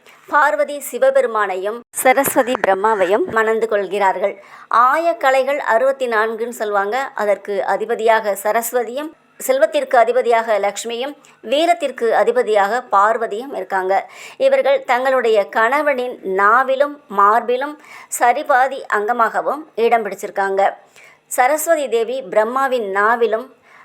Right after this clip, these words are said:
பார்வதி தேவி சிவபெருமானின் பாதி அங்கமாகவும், லக்ஷ்மி தேவி விஷ்ணுவின் மார்பகத்திலும் அமர்ந்திருக்காங்க. ஒரு சமயம் பிருங்கி முனிவர் அப்படின்னு ஒரு முனிவர், அவர் வந்து தீவிர சிவபக்தர்,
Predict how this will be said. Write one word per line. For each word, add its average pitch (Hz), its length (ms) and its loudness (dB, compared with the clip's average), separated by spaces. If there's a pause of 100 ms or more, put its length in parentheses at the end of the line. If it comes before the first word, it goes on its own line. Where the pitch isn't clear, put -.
(120)
பார்வதி 285 540 2
தேவி 220 540 0 (160)
சிவபெருமானின் 233 960 2
பாதி 254 420 2 (120)
அங்கமாகவும், 208 680 -4 (320)
லக்ஷ்மி 262 480 -2
தேவி 233 520 -2 (280)
விஷ்ணுவின் 269 640 0 (520)
மார்பகத்திலும் 240 720 0 (120)
அமர்ந்திருக்காங்க. 196 760 -4 (600)
ஒரு 311 220 2
சமயம் 254 560 -6 (340)
பிருங்கி 320 440 0
முனிவர் 220 520 0 (160)
அப்படின்னு 233 380 -2
ஒரு 233 180 -2
முனிவர், 190 500 -2 (480)
அவர் 262 240 2
வந்து 254 280 -6
தீவிர 285 600 0 (240)
சிவபக்தர், 233 640 2